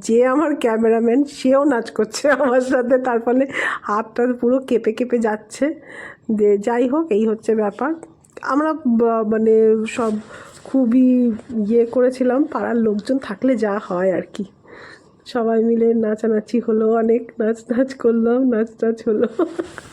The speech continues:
<laughs> খুব মজা হয়েছে, এটা হচ্ছে ব্যাপার। কি যেন একটা গান আছে না,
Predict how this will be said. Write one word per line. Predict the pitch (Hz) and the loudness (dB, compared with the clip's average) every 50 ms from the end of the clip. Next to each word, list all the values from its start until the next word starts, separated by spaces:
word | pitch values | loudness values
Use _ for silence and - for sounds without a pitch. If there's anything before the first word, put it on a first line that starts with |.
| - - - _ _ _ - | -20 -20 -20 _ _ _ -10
<laughs> | - - - 269 - - 508 539 508 427 330 330 - - | -10 -8 -8 -8 -6 -2 0 2 2 2 2 0 -2 -2
খুব | 277 285 277 | 0 2 2
মজা | 269 254 233 208 190 185 202 | 4 2 2 2 2 2 2
হয়েছে, | 202 190 190 190 185 214 | 2 0 0 0 0 -2
এটা | 196 196 208 214 | -2 0 -2 -2
হচ্ছে | 214 202 196 - - - | -2 -4 -4 -6 -4 -2
ব্যাপার। | 196 185 185 185 - - 196 208 - - - _ _ - - - 381 381 - - - - - - - 381 403 _ _ _ _ _ _ - _ - _ - _ _ _ _ _ _ _ _ _ _ _ _ _ - | -2 -2 -2 -4 -6 -8 -8 -8 -10 -16 -20 _ _ -20 -16 -14 -14 -14 -14 -16 -18 -20 -20 -20 -20 -20 -20 _ _ _ _ _ _ -20 _ -20 _ -20 _ _ _ _ _ _ _ _ _ _ _ _ _ -4
কি | - 254 247 | -2 0 0
যেন | 254 269 262 269 | 2 2 0 0
একটা | 277 269 269 302 | 0 -2 -2 -2
গান | 262 233 233 226 233 254 | 0 0 0 0 0 -2
আছে | 254 254 - | -2 0 2
না, | 349 370 349 269 226 | 2 2 2 0 -4